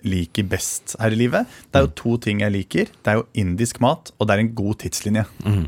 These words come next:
Speaker 1: Så jeg har lagd en, en god tidslinje.
Speaker 2: Mm.
Speaker 1: Skal jeg, skal vi ha tidslinja mi?
Speaker 2: Ja, ja.
Speaker 1: Ja, for det er, la oss bare si hva som skjer i denne episoden. Det har blitt observert en og annen drone i U S A.
Speaker 2: Ja.
Speaker 1: Det har det. Og her kommer, eh, tidslinjen. Vi starter attende november to tusen og tjuefire.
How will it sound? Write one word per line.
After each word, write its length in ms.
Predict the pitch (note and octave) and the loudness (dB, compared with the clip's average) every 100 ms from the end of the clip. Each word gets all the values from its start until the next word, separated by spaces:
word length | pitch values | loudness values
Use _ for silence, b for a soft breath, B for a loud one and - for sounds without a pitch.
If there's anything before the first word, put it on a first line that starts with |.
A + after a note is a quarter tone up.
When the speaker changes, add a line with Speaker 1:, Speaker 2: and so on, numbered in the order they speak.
| D#2+ | -4
Speaker 1:
Så 80 | - | 0
jeg 80 | B2 | 2
har 100 | A#2 | 2
lagd 160 | G2+ A2+ | 0 0
en, 200 | B2+ A2+ - - | 0 -2 -10 -4
en 160 | C#3 | 0
god 220 | A#2 A#2 B2+ | 2 0 0
tidslinje. 420 | F2+ - A2+ C3 b b | -2 0 -2 -4 b b
Speaker 2:
Mm. 140 | A#2 E2+ B | 0 -2 B
Speaker 1:
Skal 240 | - C#3+ C#3+ | 0 2 4
jeg, 80 | B2+ | 0
skal 180 | C#3 | 2
vi 100 | B2 A#2+ | 2 4
ha 340 | A#2 G#2 G#2+ C3+ | 2 2 2 2
tidslinja 460 | - G2 G#2+ A2 | -2 -2 0 0
mi? 80 | C#3 | 2
Speaker 2:
Ja, 180 | G#2+ C3+ | 4 2
ja. 140 | D#2 - | 2 -2
Speaker 1:
Ja, 120 | - D#3+ | -2 -2
for 240 | - - | 0 0
det 80 | D3 | 0
er, 220 | D3 D#3+ | 0 0
la 140 | F3 F3 | 6 6
oss 80 | E3 | 6
bare 260 | D#3+ C3 | 4 4
si 220 | C3 - A2+ | 2 2 0
hva 420 | - A#2 A2+ G#2 | 0 0 2 2
som 180 | - G#2+ | 2 0
skjer 260 | - F#2+ | 0 -2
i 40 | F#2+ | 0
denne 160 | G#2 | -4
episoden. 320 | G2+ A2+ A#2 C3 | -2 -2 -2 -4
Det 260 | - - | -10 2
har 80 | E3 | 2
blitt 220 | D#3+ D#3+ - | 4 0 -4
observert 480 | B2+ D#3 B2 A#2+ - | 0 2 4 0 0
en 280 | - G#2 G2 | 0 2 4
og 80 | A#2 | 2
annen 200 | G2 G#2 | 2 0
drone 300 | G#2 G2 F#2 | -2 -4 -4
i 40 | G2 | -4
U 40 | G2+ | -4
S 100 | - | -4
A. 80 | - - _ | -12 -20 _
Speaker 2:
Ja. 80 | B2 - - | -4 -4 -4
Speaker 1:
Det 100 | - | 0
har 180 | F#2 F2+ | 2 0
det. 100 | F2+ - - | -2 -6 0
Og 100 | C3+ | 4
her 260 | D3 D3+ - | 4 2 -2
kommer, 320 | G2+ G2 G2+ G#2 | -2 0 0 0
eh, 200 | G#2 G#2 | 0 0
tidslinjen. 540 | G2 F#2 - F2 - B B | -4 -6 -6 -6 -8 B B
Vi 100 | F3 | 0
starter 500 | - - D#3+ G#2+ D#3+ - | 2 4 4 2 -4 -2
attende 300 | D3 - G#2+ | -4 0 0
november 360 | A2+ G#2+ F#2+ B2 | 2 2 0 -4
to 300 | - - D#3+ | -4 -4 -4
tusen 420 | - G2 - - - | -2 -4 -2 -6 -2
og 120 | G#2+ | -2
tjuefire. 540 | - C3+ C3 A#2+ A2 | 0 -2 2 2 2